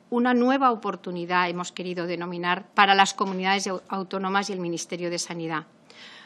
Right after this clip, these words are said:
Proponemos el establecimiento de un foro que integre los diferentes actores vinculados a la sanidad,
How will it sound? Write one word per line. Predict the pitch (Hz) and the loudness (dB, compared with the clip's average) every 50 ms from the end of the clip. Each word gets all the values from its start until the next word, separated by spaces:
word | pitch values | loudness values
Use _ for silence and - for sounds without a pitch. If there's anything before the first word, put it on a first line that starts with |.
| - - _ | -20 -18 _
Proponemos | - 226 220 208 233 240 254 269 285 311 - - | 2 2 6 8 8 8 10 8 8 6 6 4
el | 262 | 2
establecimiento | 254 247 - 233 214 214 202 - 208 220 233 247 247 269 | 0 4 4 4 4 4 2 2 4 4 4 4 4 2
de | 254 262 | 2 2
un | 254 233 226 | 2 0 0
foro | - - 254 254 262 262 277 269 | -2 0 2 2 4 2 0 -2
que | - 208 | 0 -2
integre | 196 196 185 - 208 196 185 185 180 | -2 -2 -2 -2 -2 -2 0 -2 -2
los | 180 185 180 - | -2 -2 -4 -6
diferentes | 202 180 - 185 196 208 - 233 226 - | -8 -8 -6 -4 -4 -2 -2 -4 -2 0
actores | 226 220 - - 226 214 214 196 - | -2 -2 0 -2 -2 0 0 -2 -2
vinculados | - 208 202 - 202 196 202 196 196 196 - - | -4 -4 -2 -2 0 2 2 2 2 0 -4 -6
a | 190 | -6
la | 180 180 | -4 -4
sanidad, | - 175 175 175 170 180 190 208 226 233 | -4 -6 -6 -6 -2 2 2 2 2 2